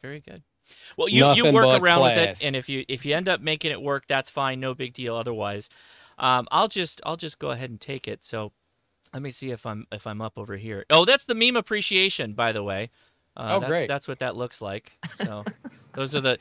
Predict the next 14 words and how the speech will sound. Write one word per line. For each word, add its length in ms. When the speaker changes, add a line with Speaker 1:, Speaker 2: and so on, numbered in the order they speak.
Speaker 2:
That's 120
Speaker 1:
so 80
those, 280
those 260
are 40
some 260
wild 560
long 400
call 240
signs. 320
V 180
B 160
three 300
Harambe. 840